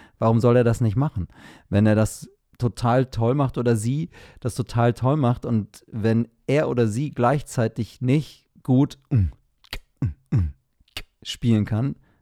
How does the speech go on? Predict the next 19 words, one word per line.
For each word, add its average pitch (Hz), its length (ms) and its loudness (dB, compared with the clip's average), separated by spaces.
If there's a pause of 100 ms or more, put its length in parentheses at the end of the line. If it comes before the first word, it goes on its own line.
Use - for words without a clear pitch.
(160)
ja 135 140 0
und? 127 360 -2 (340)
Was 113 180 -4
soll's? 107 400 -2 (180)
Das 110 320 -8
andere 135 320 0
funktioniert 117 500 -4
ja. 80 140 -6 (400)
So, 104 220 0
na, 110 120 0
aber 123 160 2
da 131 160 4
war 139 120 4
ich - 220 -4
vielleicht 127 420 0
damals 117 280 0
so 117 60 -2
ein 107 60 0
bisschen, 101 560 -2